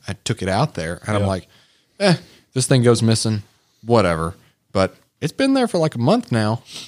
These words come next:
Speaker 1: and it hadn't gone anywhere, and people are using it.
Speaker 2: Yeah.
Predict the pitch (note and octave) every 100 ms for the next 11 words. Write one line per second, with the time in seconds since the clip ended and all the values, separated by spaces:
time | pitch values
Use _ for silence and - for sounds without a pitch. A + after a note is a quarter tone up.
0 | - A2+ A2 A2 E3 F#3+ F3+ A#3 F3 A2
1 | G#2+ G#2+ G#2+ - G#2+ G#2 D3+ - G3 D#3+
2 | A3 E3 A2+ A2 _ - B2 A2